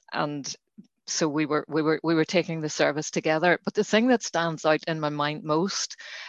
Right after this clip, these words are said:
uh, was the first hymn which we, which we sang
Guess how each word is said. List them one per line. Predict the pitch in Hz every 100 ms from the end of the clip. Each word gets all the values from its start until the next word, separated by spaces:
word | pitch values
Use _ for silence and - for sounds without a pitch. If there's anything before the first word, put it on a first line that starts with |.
| - 165
uh, | 160 151
was | 160 165 160 151 - -
the |
first | 170 190 202 -
hymn | 196 156 175 180
which | 180 190 -
we, | 175 165 165
which | 165 170 180 -
we | 160
sang | - 156 156 151